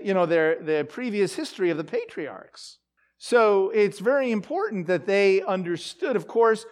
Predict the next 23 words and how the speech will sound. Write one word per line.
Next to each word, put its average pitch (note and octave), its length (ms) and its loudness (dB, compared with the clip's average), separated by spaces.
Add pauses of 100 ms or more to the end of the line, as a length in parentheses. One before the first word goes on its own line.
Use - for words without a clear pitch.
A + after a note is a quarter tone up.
(140)
when G#3+ 140 0
they G#3+ 120 0
came G#3 280 2
out C4 260 6
of C4 120 2
Egypt, F3+ 440 2 (380)
it F#3 60 0
was E3+ 220 2
really G3 240 4
the E3+ 100 2
beginning G#3 460 4
of D#3+ 200 4
their D#3+ 320 2
understanding, E3 1000 -2
the E3+ 80 -4
beginning F#3 500 0
of D3 240 4
their, C#3 540 2 (480)
uh, C#3+ 540 6
being D#3 280 -4
taught F3+ 360 2
by D#3+ 160 4
Moses. D#3 720 0